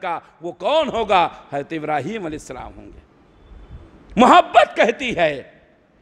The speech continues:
मोहब्बत कहती है, हमारे नबी का मकाम सबसे ऊंचा है।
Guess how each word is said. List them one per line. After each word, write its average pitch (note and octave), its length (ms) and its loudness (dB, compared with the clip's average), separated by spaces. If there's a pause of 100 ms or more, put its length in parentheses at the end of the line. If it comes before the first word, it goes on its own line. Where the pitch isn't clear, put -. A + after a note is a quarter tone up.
(140)
मोहब्बत D#4+ 560 4
कहती C4+ 420 0
है, F#3+ 460 -2
हमारे D#4 340 0
नबी D#4 280 -2
का D4+ 140 -4
मकाम E4 520 2
सबसे D#4+ 380 -2
ऊंचा C4 420 4
है। D#3 320 2